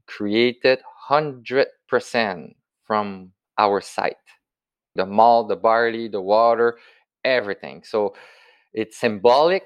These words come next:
It's a sign of self, self-sufficient. And it's not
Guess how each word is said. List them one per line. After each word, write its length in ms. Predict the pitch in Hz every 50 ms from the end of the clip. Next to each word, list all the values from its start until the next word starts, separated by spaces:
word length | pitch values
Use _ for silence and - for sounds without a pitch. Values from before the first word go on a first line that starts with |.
| - -
It's 220 | - 104 - -
a 60 | 101
sign 300 | - - 113 110 107 107 101
of 140 | 95 -
self, 280 | - - - 113 110 107 - - - _ _ _
self-sufficient. 1000 | _ _ - 123 113 - - - - 131 - - 143 127 - - 165 196 180 - _ _ _ _ _ _ _ _ _ _ _ -
And 240 | - 107 104 107 107 -
it's 180 | 107 104 - -
not 240 | 123 135 - 117